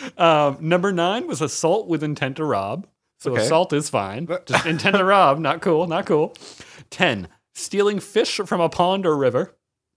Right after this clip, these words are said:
Speaker 1: <laughs> And number eleven, stealing roots, trees, or plants, or destroying them. <laughs>
Speaker 2: Okay.
Speaker 1: Which, like, uh, cool.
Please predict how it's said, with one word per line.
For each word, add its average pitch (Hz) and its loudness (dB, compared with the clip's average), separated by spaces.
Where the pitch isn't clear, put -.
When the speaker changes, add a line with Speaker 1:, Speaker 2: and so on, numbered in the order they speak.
Speaker 1:
<laughs> - -18
And 143 -2
number 143 2
eleven, 147 2
stealing 165 2
roots, 220 -2
trees, 196 -2
or 143 0
plants, 156 -2
or 185 2
destroying 135 0
them. 107 -4
<laughs> - -20
Speaker 2:
Okay. 165 4
Speaker 1:
Which, - 0
like, 165 0
uh, 160 -2
cool. 170 -2